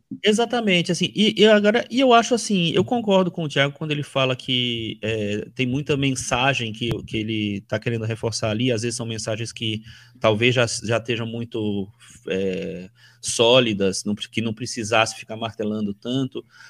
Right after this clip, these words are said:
mas ao mesmo tempo é muito difícil, eu acho, fazer um filme que trata dessa coisa do refugiado,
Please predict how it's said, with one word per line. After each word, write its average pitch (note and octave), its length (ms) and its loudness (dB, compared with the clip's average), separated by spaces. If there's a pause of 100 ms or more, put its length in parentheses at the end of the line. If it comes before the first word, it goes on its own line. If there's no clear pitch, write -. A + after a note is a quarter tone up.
(140)
mas G3 180 4
ao A#3+ 80 4
mesmo D3+ 240 0
tempo D#3 240 -4
é - 20 0
muito A#3 220 0
difícil, E3+ 560 -2
eu B2+ 80 4
acho, C3+ 240 0
fazer C#3 280 -2
um D#3+ 100 -4
filme C3 260 -6
que C3+ 100 -10
trata D#3+ 380 2
dessa C3 260 -4
coisa A#2+ 220 -6
do A#2+ 80 -6
refugiado, A2+ 760 -2